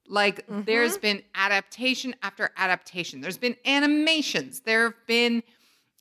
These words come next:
Speaker 1: I don't know if there is a, for a lot of people, the definitive Little Women is the nineteen ninety-four, uh, Winona Ryder,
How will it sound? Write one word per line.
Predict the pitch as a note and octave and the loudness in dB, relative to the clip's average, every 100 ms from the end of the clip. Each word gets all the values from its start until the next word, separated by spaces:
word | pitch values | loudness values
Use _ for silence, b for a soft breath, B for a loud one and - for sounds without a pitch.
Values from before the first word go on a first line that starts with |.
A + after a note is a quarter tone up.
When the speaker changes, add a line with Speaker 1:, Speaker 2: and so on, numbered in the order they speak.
| - | -4
Speaker 1:
I | C#4 | -2
don't | D4+ G#4+ G#4+ _ - | 0 0 -2 _ -2
know | A#3 A3+ A3 A3+ A3+ | 2 4 4 4 2
if | - G3+ - | -2 -4 0
there | G3 F#3+ | 2 2
is | F#3+ F3 - - | 0 -4 -8 0
a, | F3+ E3+ E3 D#3 | 4 4 4 0
for | - A#3+ | -2 2
a | A3+ | 4
lot | A3+ A#3+ | 4 2
of | B3 | 0
people, | - G#3 F3+ F#3 D#3+ | -4 -2 2 2 2
the | E3+ D#3+ | 0 -2
definitive | C#3+ E3 - - F3+ G3 A#3 A#3+ - - | 0 -2 -2 0 2 4 2 0 -2 -2
Little | A3+ A3+ | 2 4
Women | G#3+ A3+ A3+ A#3 A#3+ b b - | 4 2 4 2 -2 b b -4
is | G3 | -2
the | G3 | 0
nineteen | F3+ F3 F#3 | 0 0 -2
ninety-four, | F3 E3+ E3+ _ A#3 A3 G#3 G3+ G3+ - | -2 -2 -4 _ -4 -2 2 2 2 0
uh, | F3+ E3 D#3+ D#3+ D#3 - | 0 2 4 4 2 0
Winona | F3+ E3 F3 | -2 -2 -2
Ryder, | A3+ C4+ A#3 A3+ A3+ A3 | 0 0 2 2 2 2